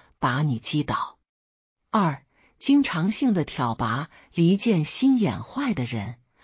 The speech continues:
都有一个通病，就是不敢当面和你翻脸，却敢在背后说你的坏话，各种嚼舌根来搅乱你的人缘。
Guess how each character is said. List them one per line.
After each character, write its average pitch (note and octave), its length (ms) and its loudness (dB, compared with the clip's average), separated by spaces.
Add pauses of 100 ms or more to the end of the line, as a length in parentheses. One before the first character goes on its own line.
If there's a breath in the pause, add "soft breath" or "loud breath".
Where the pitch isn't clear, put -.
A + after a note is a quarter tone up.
(200 soft breath)
都 C4+ 160 2
有 F#3 160 4
一 C#3 100 -2
个 G3+ 140 -2
通 B3+ 320 2
病， B3 260 2 (480 loud breath)
就 F3+ 160 2
是 D3+ 160 -2
不 G#2 200 -2
敢 A2+ 240 -4
当 E3+ 260 0
面 D#3+ 320 0 (100)
和 - 240 -4
你 C3+ 160 0
翻 D#3+ 280 0
脸， C3 340 -4 (420 loud breath)
却 - 180 2
敢 B2 260 0
在 E3 160 0
背 F#3 240 0
后 D#3+ 320 -4 (220 loud breath)
说 F3+ 260 -2
你 C#3+ 160 0
的 B2 100 -4
坏 F#3 280 -4
话， B2+ 380 -6 (460 soft breath)
各 D#4 220 4
种 C3 280 2
嚼 C#3+ 280 0
舌 D#3 240 -2
根 C#4 300 0 (480 soft breath)
来 D#3+ 220 2
搅 C3+ 320 0
乱 D#3 300 2
你 A#2+ 100 -2
的 A#2+ 100 -6
人 A#2+ 260 -2
缘。 B2 380 -6